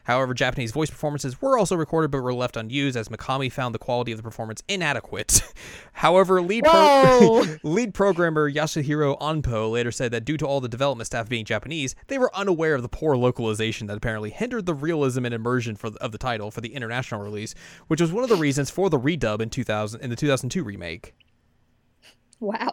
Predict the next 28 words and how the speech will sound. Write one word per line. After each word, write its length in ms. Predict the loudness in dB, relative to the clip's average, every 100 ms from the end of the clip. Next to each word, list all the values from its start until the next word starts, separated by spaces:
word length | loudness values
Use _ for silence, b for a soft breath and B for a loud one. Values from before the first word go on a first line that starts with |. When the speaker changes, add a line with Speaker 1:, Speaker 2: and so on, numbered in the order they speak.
| 4
Speaker 2:
<laughs> 0 | 4 4 0 0 0 -4 -8 -10 B -4
I 100 | 4
love 140 | 6 6
that 80 | 4
he's 120 | 4
like, 180 | 2 2
"No, 220 | 2 4
this 200 | 2 2
Japanese 340 | 0 2 0
acting's 440 | 2 0 -2 -6 -8
terrible. 460 | -2 2 2 2
Let's 160 | -2 0
go 80 | 0
with 120 | 2
English." 360 | -2 -4 -4 -2
Like, 160 | -4 -4 B _ _ _ _ _ _ -10 -2
I've 160 | 2
always 220 | 2 2
kind 160 | 0 0
of 100 | 0
wondered 380 | -2 0 0 0
if 160 | -2
there's, 240 | 0 0 0
like, 160 | -6
the 80 | -6
sub 320 | -4 -2 -2
and 180 | -2 -2
dub 300 | -2 -4 -6